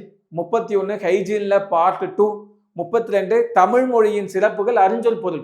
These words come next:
பொதுத்துறையில தமிழ் சார்ந்த அதிக வினாக்கள் வர்றதால அதுக்குன்னு ஒரு தனி ஸ்பெஷல் டெஸ்ட் வச்சிருக்கோம். நெக்ஸ்ட் வந்து பாத்தீங்க, முப்பத்தி மூணாவது என்விரான்மெண்டல் வேஸ்ட் மேனேஜ்மெண்ட், அதோடைய பார்ட் டூ. அடுத்து நியூட்ரிஷன் எஜுகேஷன், அடுத்து non communicable diseases. So, A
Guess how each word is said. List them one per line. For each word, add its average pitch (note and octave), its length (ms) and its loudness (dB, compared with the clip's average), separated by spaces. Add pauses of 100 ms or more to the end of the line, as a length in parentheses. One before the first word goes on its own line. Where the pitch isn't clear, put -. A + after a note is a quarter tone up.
பொதுத்துறையில A3+ 600 0
தமிழ் A3 260 -6
சார்ந்த G3+ 320 -2
அதிக G3+ 160 -6 (120)
வினாக்கள் F#3 400 -4
வர்றதால D3+ 380 0 (320)
அதுக்குன்னு G3 400 -2
ஒரு F#3 100 -4 (120)
தனி E3+ 180 -4 (120)
ஸ்பெஷல் D#3 340 -8
டெஸ்ட் C#3+ 220 -10
வச்சிருக்கோம். C3 440 -10 (680)
நெக்ஸ்ட் F#3 200 -2
வந்து G#3+ 200 -4
பாத்தீங்க, F#3+ 320 0 (500)
முப்பத்தி A3 340 -4
மூணாவது G3 280 0 (180)
என்விரான்மெண்டல் G#3 680 -2 (500)
வேஸ்ட் A3+ 340 0
மேனேஜ்மெண்ட், E3 560 -6 (260)
அதோடைய E3+ 320 -2 (140)
பார்ட் F3+ 280 0 (120)
டூ. G3+ 80 2 (460)
அடுத்து E3 320 0
நியூட்ரிஷன் A3+ 560 -4
எஜுகேஷன், F#3 560 -4 (240)
அடுத்து F3 260 -2 (160)
non A3 260 0 (200)
communicable G3 500 -6
diseases. D#3 380 -10 (220)
So, D#3+ 100 -4 (200)
A F#3+ 40 -2